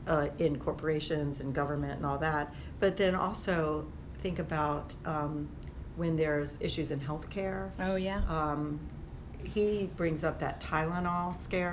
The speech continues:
Speaker 1: years ago,
Speaker 2: Oh,
Speaker 1: where
Speaker 2: I
Speaker 1: there was
Speaker 2: remember. Yeah.
Speaker 1: somebody had injected Tylenol and how they dealt with that. I, in fact, he uses it as a good example of rebuilding trust. But just all,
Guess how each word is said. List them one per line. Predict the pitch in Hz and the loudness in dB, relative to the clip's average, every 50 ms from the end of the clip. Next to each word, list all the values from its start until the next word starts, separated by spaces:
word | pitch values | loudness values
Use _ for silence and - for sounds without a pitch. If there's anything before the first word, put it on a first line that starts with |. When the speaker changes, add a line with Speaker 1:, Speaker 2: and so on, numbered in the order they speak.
| 175 170 165 | 0 -2 -2
Speaker 1:
years | 170 175 170 - | -2 -4 -4 -4
ago, | 175 185 180 175 | -2 -2 0 2
Speaker 2:
Oh, | 175 180 180 | 2 4 4
Speaker 1:
where | 165 175 | 6 4
Speaker 2:
I | 170 160 | 4 4
Speaker 1:
there | 156 | 2
was | 151 151 156 | 2 0 0
Speaker 2:
remember. | 160 160 160 165 | -2 -2 -2 -4
Yeah. | 156 160 - - - 190 | -4 -4 -6 -6 -2 0
Speaker 1:
somebody | 175 160 160 160 160 156 | 2 2 4 4 4 4
had | 156 151 | 2 2
injected | 156 151 147 156 147 147 - 170 160 | 2 0 0 0 -2 0 -2 -4 -2
Tylenol | - 165 156 151 156 160 156 156 156 156 156 | -2 -2 -2 0 0 -2 -2 0 0 -2 -2
and | 143 139 139 - - - - - | -2 -4 -4 -6 -8 -8 -4 -2
how | 170 160 | 0 2
they | 165 156 | 2 2
dealt | 151 156 147 - | 2 2 0 -2
with | - - - | -2 -4 -2
that. | 170 156 156 160 160 - - - | -2 -2 -2 -2 -2 -4 -6 -6
I, | - - - - - | -6 -6 -6 -4 -2
in | 165 151 139 | -2 0 0
fact, | - 165 147 143 - | 0 0 -2 0 -2
he | - | -2
uses | 156 151 151 143 139 139 139 | -2 -2 -2 -2 -4 -4 -4
it | 151 147 139 - - - | -4 -4 -4 -4 -4 -2
as | 151 147 139 147 | -2 -2 -2 -2
a | |
good | 131 131 170 180 | -2 0 2 2
example | 170 151 131 - 147 139 135 135 151 135 131 139 - - - - - - | 2 0 0 0 0 0 0 -2 -2 -2 -2 -4 -6 -8 -10 -10 -8 -2
of | - 165 143 151 | -2 0 0 2
rebuilding | 160 143 147 147 139 143 143 139 | 0 0 0 -2 -2 -2 -2 -2
trust. | - 156 143 143 139 - - - - - - - - - - | 0 0 0 0 -2 -6 -8 -10 -10 -10 -10 -10 -12 -4 2
But | - 180 180 170 165 - - - - - - - - | 4 6 6 6 4 0 -4 -10 -12 -12 -10 -10 -8
just | - 294 - - - - | -6 -6 -6 -6 -4 -2
all, | - 202 208 214 208 202 202 - | 0 2 4 4 4 4 2 0